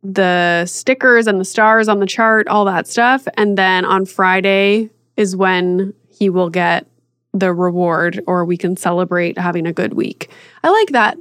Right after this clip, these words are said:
term better. Like, we're gonna celebrate a good week.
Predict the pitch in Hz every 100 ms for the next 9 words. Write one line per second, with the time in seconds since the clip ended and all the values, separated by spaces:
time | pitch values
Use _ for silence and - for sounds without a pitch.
0 | - - 214 196 185 180 175 - - 202
1 | 202 202 214 214 214 - 196 196 190 202
2 | 202 - _ - - 202 214 208 196 175
3 | 185 - - -